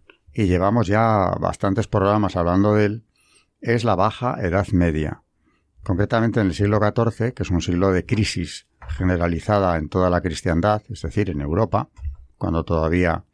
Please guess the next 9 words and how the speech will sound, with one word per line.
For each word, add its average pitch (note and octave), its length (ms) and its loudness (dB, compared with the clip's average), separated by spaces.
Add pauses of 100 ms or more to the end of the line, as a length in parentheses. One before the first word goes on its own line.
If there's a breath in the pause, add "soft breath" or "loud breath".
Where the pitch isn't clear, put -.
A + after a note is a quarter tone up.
(420 soft breath)
eh, E2 400 -2
se F#2 180 -2
relacionaban E2+ 880 0
ambos E2+ 280 2
conceptos, - 540 -4
cristiandad E2 640 -2 (200)
y D#2 140 -6
Europa. F#2 480 0 (840 loud breath)
Mm, E2 420 0